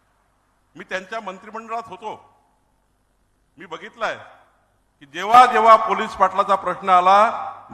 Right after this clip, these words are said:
देवेंद्रजींनी मुख्यमंत्री आणि गृहमंत्री म्हणून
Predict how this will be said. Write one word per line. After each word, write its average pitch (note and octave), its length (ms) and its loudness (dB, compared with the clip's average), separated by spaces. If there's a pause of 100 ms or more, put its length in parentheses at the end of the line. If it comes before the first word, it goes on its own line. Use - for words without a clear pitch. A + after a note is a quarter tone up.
देवेंद्रजींनी G3+ 920 -6
मुख्यमंत्री G3+ 640 -8
आणि G#3 160 -2
गृहमंत्री G#3+ 560 0
म्हणून G#3 600 4